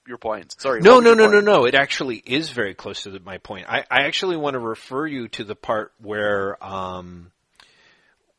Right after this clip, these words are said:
Speaker 2: where in the story, like, literally about halfway through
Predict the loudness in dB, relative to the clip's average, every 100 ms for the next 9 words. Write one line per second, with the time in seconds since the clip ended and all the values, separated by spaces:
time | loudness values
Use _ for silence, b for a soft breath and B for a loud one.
0 | _ _ _ -6 -2 0 -2 -8 -8 -6
1 | -6 -6 -6 -4 -4 -6 -12 -16 -14 -12
2 | -8 -6 -8 -8 -10 -10 -12 -6 -6 -6
3 | -6 -6 -8 -14 -12 -10 -12